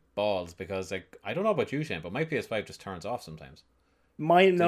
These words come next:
Speaker 2: no,
Speaker 1: it's in
Speaker 2: m-,
Speaker 1: rest
Speaker 2: mine never
Speaker 1: mode and
Speaker 2: has.
Speaker 1: then it
Speaker 2: I've
Speaker 1: just
Speaker 2: left mine in
Speaker 1: boom.
Speaker 2: rest mode, like, overnight downloading a game and stuff, and it's always been fine.
Speaker 1: It's like, it's like r-, luck of the draw. I find that, like, I come down and I've turned on that P S five behind me, and sometimes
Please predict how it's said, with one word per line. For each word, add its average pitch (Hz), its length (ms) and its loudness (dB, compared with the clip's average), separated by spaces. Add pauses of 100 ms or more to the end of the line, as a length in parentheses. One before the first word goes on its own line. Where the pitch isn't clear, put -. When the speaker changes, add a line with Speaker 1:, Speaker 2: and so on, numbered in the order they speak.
Speaker 2:
no, - 40 4
Speaker 1:
it's 175 120 0
in 139 100 2
Speaker 2:
m-, 117 60 -2
Speaker 1:
rest 143 180 10
Speaker 2:
mine 165 80 4
never 156 160 8
Speaker 1:
mode 139 100 12
and 139 80 8
Speaker 2:
has. 127 100 6
Speaker 1:
then 135 60 8
it 139 40 8
Speaker 2:
I've - 20 -2
Speaker 1:
just - 40 6
Speaker 2:
left 139 200 6
mine 131 160 4
in 123 60 4
Speaker 1:
boom. 113 60 2
Speaker 2:
rest 117 200 2
mode, 110 160 2
like, 98 140 -2
overnight 101 540 -2
downloading 98 400 -2
a 90 60 -6
game 92 220 -4
and 92 100 -8
stuff, 101 220 -8
and 101 80 -8
it's 95 100 -4
always 123 160 0
been 87 160 -10
fine. 90 280 -8 (1200)
Speaker 1:
It's 160 200 -8
like, 180 280 2
it's 143 180 0
like 151 180 2
r-, 143 200 -4
luck 143 320 2
of 196 100 -6
the 196 100 0
draw. 160 480 2
I 117 120 -2
find 143 300 2
that, 139 120 0
like, 131 180 2
I 127 120 2
come 139 220 -4
down 147 360 2
and 117 100 -6
I've 110 120 -4
turned 123 220 -2
on 135 120 -2
that 135 160 -2
P 139 80 0
S 135 140 -2
five 135 240 0
behind 127 300 0
me, 98 220 -4
and 98 300 -6 (140)
sometimes 143 560 -4